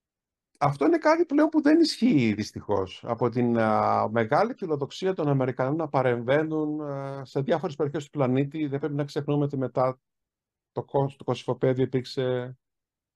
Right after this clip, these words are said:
η επίθεση των διδήμων πύργων, υπήρξε η εισβολή στο Αφγανιστάν, στο Ιράκ. Πλέον έχουν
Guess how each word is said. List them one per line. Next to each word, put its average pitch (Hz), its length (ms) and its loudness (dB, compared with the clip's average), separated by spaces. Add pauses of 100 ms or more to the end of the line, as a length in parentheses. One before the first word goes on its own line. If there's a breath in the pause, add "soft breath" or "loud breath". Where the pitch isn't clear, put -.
(200)
η 127 120 -2
επίθεση 127 520 -2
των 120 440 -2
διδήμων 120 460 0
πύργων, 127 380 2
υπήρξε 120 360 -6
η 123 40 0
εισβολή 123 300 0
στο 139 120 -4
Αφγανιστάν, 123 640 -2
στο 120 200 -4
Ιράκ. 113 400 2
Πλέον 156 220 -2
έχουν - 120 -10